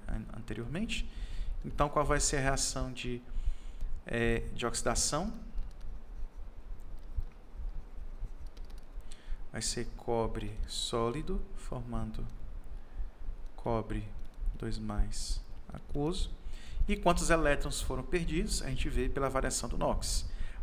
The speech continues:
Mais dois significa dizer que perdemos dois elétrons. Dois é menos.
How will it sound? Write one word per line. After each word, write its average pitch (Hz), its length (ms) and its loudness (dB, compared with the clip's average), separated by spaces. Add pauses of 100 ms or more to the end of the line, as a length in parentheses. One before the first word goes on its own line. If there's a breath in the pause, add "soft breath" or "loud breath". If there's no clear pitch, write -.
Mais 139 440 8
dois 135 300 2
significa - 340 6
dizer 123 220 -4
que - 100 -2
perdemos 123 500 4
dois 120 340 2 (140)
elétrons. - 640 0
Dois 107 560 2 (380)
é 135 100 2
menos. - 560 0